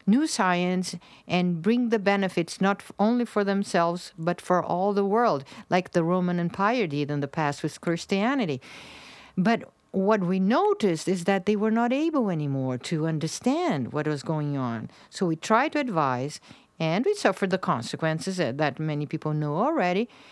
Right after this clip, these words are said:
We suffered a con-, the consequences of this persecution, imprisonment, and persecution. Uh, but, and now, uh, Kepi said, "Okay, so if you don't wake up until eighty-nine,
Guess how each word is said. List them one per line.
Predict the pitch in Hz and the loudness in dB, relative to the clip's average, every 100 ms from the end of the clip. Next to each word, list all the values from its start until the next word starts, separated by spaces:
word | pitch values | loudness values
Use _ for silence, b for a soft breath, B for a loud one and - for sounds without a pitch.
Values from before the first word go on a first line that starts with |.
| B - | B -4
We | 185 | -4
suffered | - 185 196 226 220 b b - | 0 -2 0 -2 -2 b b -16
a | - | -8
con-, | - 135 - | -2 -2 -2
the | 185 | -4
consequences | - 285 370 - - 147 139 - 139 | -2 -2 -2 -6 -4 -4 -4 -6 -4
of | 143 147 | -4 -2
this | 151 135 - - B | -4 -4 -8 -10 B
persecution, | - 196 - 254 170 160 170 180 160 | -2 -2 0 -2 0 0 -2 -2 0
imprisonment, | 165 165 202 180 185 185 180 185 190 - B B B B | -2 0 0 0 0 0 0 -2 -4 -12 B B B B
and | - 180 | -2 -2
persecution. | 190 190 - - 233 233 - 147 135 B B B | 2 -2 -2 -2 0 0 0 -2 -4 B B B
Uh, | 165 165 | -2 -2
but, | - 165 190 - 165 - _ | -2 -2 -2 -2 -10 -12 _
and | - 190 185 | -2 0 4
now, | 190 190 | 4 6
uh, | 190 190 | 4 2
Kepi | 170 208 214 | 2 2 2
said, | 208 202 - B B | 2 2 0 B B
"Okay, | - 220 277 269 269 | 0 4 4 2 -2
so | - 226 202 | 0 2 4
if | 240 - | 2 2
you | |
don't | 220 226 220 | 2 4 4
wake | 208 208 | 2 4
up | 208 | 4
until | 208 196 220 - | 4 2 0 2
eighty-nine, | 226 220 220 254 196 220 | 2 2 2 4 4 2